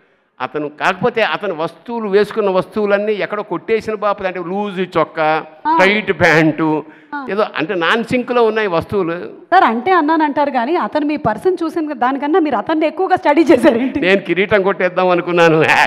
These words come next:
Speaker 1: అంటే ఇప్పుడు ఎలాగా ఇహ చోర ప్రస్తావన వచ్చింది కాబట్టి చిన్న ఇన్సిడెంట్ చెప్పేస్తా.
Speaker 2: ఆ.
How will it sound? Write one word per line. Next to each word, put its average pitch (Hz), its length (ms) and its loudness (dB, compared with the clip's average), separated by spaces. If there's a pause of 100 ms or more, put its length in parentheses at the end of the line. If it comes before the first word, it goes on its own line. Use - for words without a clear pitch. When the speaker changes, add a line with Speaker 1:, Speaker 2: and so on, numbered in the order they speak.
(1200)
Speaker 1:
అంటే 147 520 -8 (600)
ఇప్పుడు 113 380 -8
ఎలాగా 135 380 -6
ఇహ 123 200 -8 (220)
చోర 156 320 0
ప్రస్తావన 139 680 -6
వచ్చింది 135 260 -14
కాబట్టి 139 280 -16 (100)
చిన్న 127 120 -12
ఇన్సిడెంట్ 131 400 -4
చెప్పేస్తా. 107 440 -6 (140)
Speaker 2:
ఆ. 226 220 -2